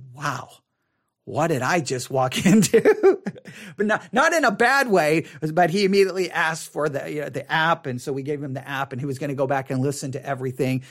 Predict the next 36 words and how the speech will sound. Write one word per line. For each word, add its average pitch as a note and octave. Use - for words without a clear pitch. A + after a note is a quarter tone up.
And C3
he C3+
had C#3
some C3+
awesome C#3
theological C3+
questions B2+
afterwards. A#2+
So D#3
that F3+
was E3+
cool, F3
but D3
it's D3+
just -
funny D#3+
that C3
anyone E3+
who F3
steps D#3+
into D#3
our D3
Matthew C#3+
twenty-four D3
study, C3
they're A#2+
kinda C3
like, A2+
"What C3+
in A#2+
the A2+
world? C3+
Did, -
what D3+
is A#2+
this? -